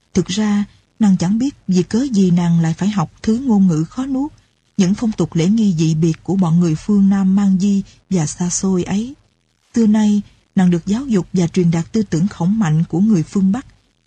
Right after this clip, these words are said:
Nàng cùng với các hoàng tử và công chúa của hoàng tộc được đưa vào viện quốc học. Chúng thâm nghiêm ấy thờ Khổng Tử, Chu Công và Mạnh Tử. Xung quanh viện có vẽ tranh bảy mươi hai người hiền để thờ tự. Các thầy đồ giỏi nhất ở Đại Việt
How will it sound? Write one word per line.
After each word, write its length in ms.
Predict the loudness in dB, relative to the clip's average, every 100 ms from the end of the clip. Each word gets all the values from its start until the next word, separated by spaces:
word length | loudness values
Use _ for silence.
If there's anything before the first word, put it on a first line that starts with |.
| _ 2
Nàng 140 | 2
cùng 240 | 4 2
với 160 | 2 0
các 220 | -4 -10 -2
hoàng 200 | 0 2
tử 180 | 0 0
và 80 | -2
công 220 | 2 0 2
chúa 240 | -2 -4
của 200 | -4 -2
hoàng 280 | 0 0 -2
tộc 160 | -4 -8 _ _ _ -2
được 180 | 0
đưa 160 | 2 0
vào 160 | 0 0
viện 260 | 0 0 0
quốc 140 | -4 -10
học. 240 | -4 -6 -6 _ _ _ _ _
Chúng 240 | 0 0 0
thâm 280 | 0 2
nghiêm 220 | 4 2 0
ấy 260 | 0 -2 -2
thờ 240 | -2 -2 -2
Khổng 220 | -2 -2
Tử, 360 | 0 -2 -4 -6
Chu 120 | -4 -4 -2
Công 280 | 0 0 2
và 140 | 0
Mạnh 220 | 0 0 0
Tử. 300 | -2 -2 -8 -12 _ _ _ -8
Xung 200 | 0 2
quanh 240 | 2 2
viện 280 | 2 2 0 -2
có 160 | -4 -4
vẽ 160 | -2 -2
tranh 340 | -2 0 0
bảy 140 | 0
mươi 180 | 0 0
hai 220 | 0 0
người 260 | 0 0 0
hiền 340 | 0 0 0
để 160 | 0 -2
thờ 200 | -4 -4 -4
tự. 260 | -4 -4 -6 -10 _ _ _ _ -10
Các 140 | -10 -2
thầy 140 | 0
đồ 180 | 2 2
giỏi 260 | 0 0
nhất 220 | 0 -2 -4
ở 80 |
Đại 180 | -2 -2
Việt 240 | -2 -2